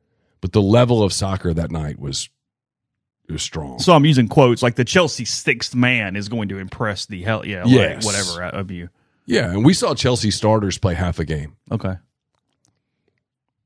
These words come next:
Speaker 1: I mean, it was like Pulisic was out there.
Speaker 2: It's a different level of
Speaker 1: Yeah.
Speaker 2: movement.
Speaker 1: Oh, yeah, yeah, yeah. They were good.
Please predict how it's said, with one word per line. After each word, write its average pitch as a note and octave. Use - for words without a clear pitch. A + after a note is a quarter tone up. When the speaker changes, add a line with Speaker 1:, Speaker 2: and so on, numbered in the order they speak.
Speaker 1:
I C3
mean, C#3+
it E3+
was C3
like B2
Pulisic -
was E2
out D#2+
there. C2
Speaker 2:
It's D3+
a D3
different B2
level F#2
of E2+
Speaker 1:
Yeah. -
Speaker 2:
movement. E2
Speaker 1:
Oh, E2
yeah, F#2+
yeah, F2
yeah. D#2
They B2+
were C#3
good. F#2